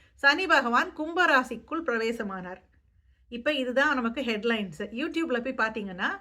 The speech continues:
சனி பெயர்ச்சின்னு போட்டா அவ்வளோ வீடியோஸ் நீங்க பார்க்கலாம். So, ஒண்ணொண்ணுலயும் ஒரு ஒரு ராசிக்கும் என்ன விதமான பலாபலன்களை கொடுக்க போகிறார் அப்படிங்கறத பத்தி எல்லாரும் அலசி ஆராய்ஞ்சிருப்பாங்க இத்தனை நேரம், இல்லையா?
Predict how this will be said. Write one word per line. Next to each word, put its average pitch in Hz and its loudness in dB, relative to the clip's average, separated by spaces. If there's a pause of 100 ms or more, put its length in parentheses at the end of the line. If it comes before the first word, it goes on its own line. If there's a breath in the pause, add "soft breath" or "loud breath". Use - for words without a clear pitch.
(360 soft breath)
சனி 262 0
பெயர்ச்சின்னு 294 0
போட்டா 320 0
அவ்வளோ 277 2
வீடியோஸ் 269 0
நீங்க 208 -6
பார்க்கலாம். 165 -8 (600)
So, 285 0
ஒண்ணொண்ணுலயும் 269 0
ஒரு 254 4
ஒரு 247 4
ராசிக்கும் 254 -2
என்ன 247 0
விதமான 247 0
பலாபலன்களை 233 0
கொடுக்க 214 -6
போகிறார் 208 0 (320 soft breath)
அப்படிங்கறத 208 -6
பத்தி 302 -8
எல்லாரும் 262 2
அலசி 247 2
ஆராய்ஞ்சிருப்பாங்க 214 -2
இத்தனை 175 -12
நேரம், 190 -12
இல்லையா? 214 -4